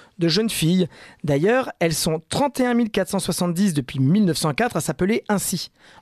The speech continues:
En mille neuf cent soixante-dix-neuf, ce prénom est donné à mille trois cent cinquante-six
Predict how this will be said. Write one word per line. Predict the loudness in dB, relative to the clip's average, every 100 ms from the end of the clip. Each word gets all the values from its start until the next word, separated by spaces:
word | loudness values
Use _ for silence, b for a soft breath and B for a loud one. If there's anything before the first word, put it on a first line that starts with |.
| b
En | 0
mille | 2 4 4
neuf | 4 2
cent | 0
soixante-dix-neuf, | 0 0 -2 0 0 2 0 -4 -18 b b b b _ _ _ _ -8
ce | -2 -2
prénom | 0 2 2 2 2
est | 0
donné | 2 2 2 0 -4 b b -4
à | 0 0 0
mille | 2 4 4 4 2 -6 _ -8
trois | 0 0 2
cent | 0 -2
cinquante-six | -4 -4 -2 0 -2 0 -2 -2